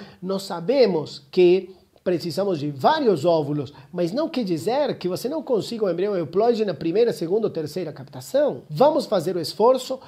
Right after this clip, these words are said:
de uma maneira medida, fazer uma estratégia para conseguir ter um embrião normal,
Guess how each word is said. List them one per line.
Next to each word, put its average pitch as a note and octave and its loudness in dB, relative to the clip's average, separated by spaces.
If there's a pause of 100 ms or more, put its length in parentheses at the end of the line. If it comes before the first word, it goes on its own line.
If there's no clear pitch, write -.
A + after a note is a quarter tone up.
(160)
de D#3 -4
uma A#3 0
maneira F3 -2
medida, A#3 0 (280)
fazer G3 2
uma G3 0
estratégia A#3+ 0
para D3+ 0
conseguir G3+ -2
ter A3+ 4
um A3+ 4
embrião F#3 0
normal, A#3 2